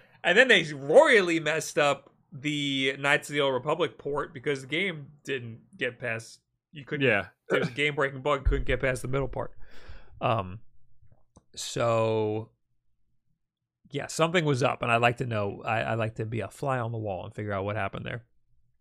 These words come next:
Speaker 1: Uh, okay, and next, some news about the Last of Us T V show.
Speaker 2: Yes, we finally have some sort of footage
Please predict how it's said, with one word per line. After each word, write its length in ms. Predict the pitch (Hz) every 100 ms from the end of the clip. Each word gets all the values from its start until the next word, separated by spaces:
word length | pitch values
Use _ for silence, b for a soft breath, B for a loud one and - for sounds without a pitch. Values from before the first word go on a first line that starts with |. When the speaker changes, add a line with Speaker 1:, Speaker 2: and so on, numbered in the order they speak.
| - _ _ _ _ _ _ _ _ _ _ _ -
Speaker 1:
Uh, 520 | 156 107 98 95 98 -
okay, 400 | 117 127 110 117
and 360 | 110 110 113
next, 440 | 113 139 - - -
some 280 | - 147 139
news 260 | 147 170
about 200 | 151 139
the 80 | 117
Last 300 | 120 156 -
of 80 | 165
Us 140 | 160
T 200 | - -
V 160 | 196 214
show. 400 | - - - 190 _ _ _ _ -
Speaker 2:
Yes, 320 | 170 240 -
we 80 | 165
finally 380 | - 196 233 214
have 240 | 214 202
some 400 | - - 214 247
sort 280 | - 233 240
of 320 | 240 226 165 _ _
footage 800 | _ - 247 294 202 120 123 -